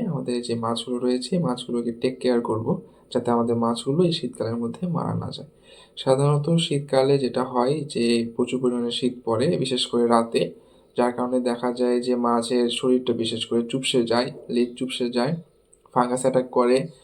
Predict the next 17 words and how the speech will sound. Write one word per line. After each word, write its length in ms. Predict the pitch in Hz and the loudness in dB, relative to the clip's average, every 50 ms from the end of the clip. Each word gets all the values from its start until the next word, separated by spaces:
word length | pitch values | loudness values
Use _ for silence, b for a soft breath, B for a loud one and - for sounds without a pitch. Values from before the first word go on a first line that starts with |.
| B B B B B B | B B B B B B
এছাড়া 280 | 151 160 175 170 156 143 | 0 2 4 6 8 8
আরও 160 | 139 135 139 139 131 127 - - - _ _ _ _ _ - 170 - | 8 8 8 6 4 2 -2 -10 -18 _ _ _ _ _ -20 -18 -14
কিছু 160 | - 156 - 131 | -6 -2 2 4
রোগ 160 | 127 127 127 127 - - | 6 6 4 4 -2 -4
রয়েছে 420 | 104 123 127 123 120 117 120 151 151 143 | 2 4 6 6 6 4 2 2 2 4
যেগুলো 240 | - 127 123 123 123 | 4 4 4 4 4
অ্যাটাক 260 | 120 120 120 123 120 | 2 2 0 -2 0
করার 240 | - - 123 120 123 | 2 2 2 2 2
ফলে 280 | 123 - 131 123 151 180 160 135 | 0 2 6 8 8 8 8 6
মাছগুলো 380 | 127 117 113 110 - 117 117 120 | 4 2 0 0 0 0 0 2
আর 100 | 113 - | 0 0
কি 140 | - - 151 - - b b b b b b - | -2 -4 -6 -6 -8 b b b b b b 2
মারা 320 | 127 127 123 120 117 117 | 4 6 6 6 6 6
যায়। 200 | 113 123 147 185 202 - b b b b b b b - | 6 4 4 2 2 -4 b b b b b b b 2
তো 80 | - 131 131 131 131 123 120 - - | 4 6 8 8 8 8 6 4 2
শীতের 280 | - 165 165 170 165 | 0 4 8 8 8
মধ্যে 420 | 156 147 143 135 127 - - 151 | 8 8 6 4 4 2 2 4